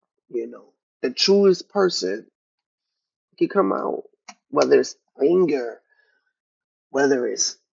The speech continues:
hate, resentment, all these emotions comes to surface,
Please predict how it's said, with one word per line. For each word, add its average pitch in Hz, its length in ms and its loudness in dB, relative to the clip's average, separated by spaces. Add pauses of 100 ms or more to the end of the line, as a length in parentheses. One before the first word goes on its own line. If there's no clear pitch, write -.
(100)
hate, 185 640 2
resentment, 143 880 0 (500)
all 143 200 -4
these 147 200 -6
emotions 123 640 -6
comes 135 360 -8
to 110 120 -8
surface, - 720 -10